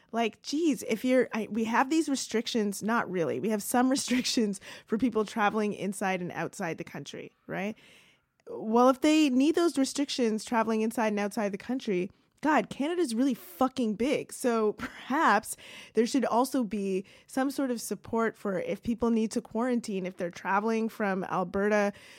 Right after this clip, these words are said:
uh, to, to Newfoundland and Labrador, make sure there's a place where they will be taken care of and can be, uh, in quarantine so that people don't, aren't at risk once they leave. Like, there's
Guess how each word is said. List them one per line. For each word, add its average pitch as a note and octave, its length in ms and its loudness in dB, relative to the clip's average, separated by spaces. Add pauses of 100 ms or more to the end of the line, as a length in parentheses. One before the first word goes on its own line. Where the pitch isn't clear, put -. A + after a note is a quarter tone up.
(120)
uh, G3+ 140 0
to, G3 160 -6
to - 240 -6
Newfoundland G3+ 540 0
and F#3+ 100 -2
Labrador, F#3+ 680 -2 (400)
make A3 200 0
sure C#4 200 0
there's C4+ 200 2
a D4+ 40 0
place D#4 520 0
where G#3+ 140 4
they G#3+ 220 6
will A3 160 6
be A3 160 -2
taken B3 320 0
care B3 400 2
of E3+ 100 0
and F#3+ 160 -2
can G#3+ 200 2
be, A3 460 0
uh, G3+ 260 2
in A3 140 2
quarantine G#3+ 580 -2
so G3 100 -8
that F#3+ 180 -2
people G#3 540 0 (440)
don't, G#3 440 2
aren't G3+ 200 -2
at G#3 200 -6
risk A3+ 420 -2
once G3 320 -2
they G3+ 180 2
leave. G3 500 -2
Like, G#3+ 160 -2
there's C#4+ 220 0